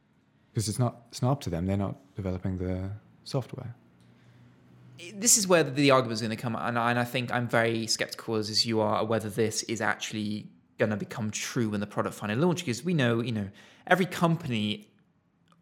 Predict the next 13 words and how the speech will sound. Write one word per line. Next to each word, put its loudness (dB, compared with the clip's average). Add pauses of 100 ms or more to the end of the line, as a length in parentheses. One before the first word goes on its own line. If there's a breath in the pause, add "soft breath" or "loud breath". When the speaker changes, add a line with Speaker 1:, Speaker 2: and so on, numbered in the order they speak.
(100)
Speaker 2:
will 2
have 4
the 4
intention -2
to -6
not 0
make 0
their 0
product -2
annoying 2
to -10
the -6
user. -8